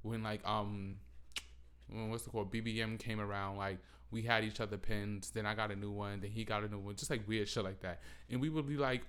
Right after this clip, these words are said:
always, like, chatting back and forth. And, um, a few years ago, after I had, after,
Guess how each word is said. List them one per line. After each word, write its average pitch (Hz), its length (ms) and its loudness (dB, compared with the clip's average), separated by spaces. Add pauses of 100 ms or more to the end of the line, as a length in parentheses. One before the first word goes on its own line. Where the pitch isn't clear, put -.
always, 110 400 4
like, 98 240 0
chatting 104 420 2
back 98 240 -2
and 98 140 -4
forth. 90 360 -6 (560)
And, 131 520 6 (100)
um, 117 600 2 (1500)
a 143 80 8
few 233 260 6
years 185 380 8
ago, 120 440 6 (120)
after 139 520 6
I 127 180 8
had, 113 560 4 (1300)
after, 165 760 8